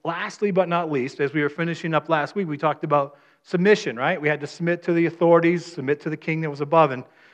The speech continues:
and we said that can be a difficult task, right? It's tough sometimes. And, you know, today's culture, you don't have to go very far to see how hard that can be for,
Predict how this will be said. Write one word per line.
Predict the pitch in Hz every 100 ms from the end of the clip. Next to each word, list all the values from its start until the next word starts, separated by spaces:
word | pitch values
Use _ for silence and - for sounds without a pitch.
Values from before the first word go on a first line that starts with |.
| _
and | 139
we | 147
said | 190
that | 147 170
can | 190
be | 190 196
a |
difficult | 165 160 160 165 151
task, | - 175 143 101 - - - _ _ _ _ _ _ _ _ _ _ _ _ _ _ _
right? | 135 170 - _
It's | -
tough | - 202 180 -
sometimes. | - 139 143 123 113
And, | 123 127 _ _ _ _
you |
know, | 143 160
today's | 147 156 160
culture, | 185 190 185
you | 165
don't | 175
have | 180 175
to |
go | 175 170
very | 165
far | 156 185 190
to | 147
see | 165
how | 156 165 156
hard | 175 170
that | 156 151
can | 156 143
be | 180
for, | 185 139 113